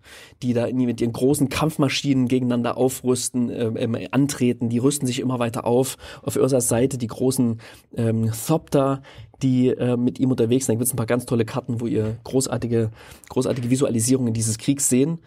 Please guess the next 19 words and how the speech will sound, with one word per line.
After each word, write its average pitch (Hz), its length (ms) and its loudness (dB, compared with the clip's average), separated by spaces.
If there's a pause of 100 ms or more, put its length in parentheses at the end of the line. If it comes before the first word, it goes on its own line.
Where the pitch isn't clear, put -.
(260)
könnt. 170 360 0 (200)
Und 127 300 2
die, 120 120 4 (200)
und 113 180 -2
viele - 240 0
Karten 170 400 -2
des - 140 0
aktuellen - 400 -2
Sets 147 340 -2 (160)
schließen 190 380 2
so 151 100 2
ein 139 80 2
paar 131 400 0 (220)
visuelle 156 580 2
und 120 120 -2
erzählerische 127 840 2 (260)
Lücken 127 520 0 (300)
und, 113 500 0
ähm, 107 400 0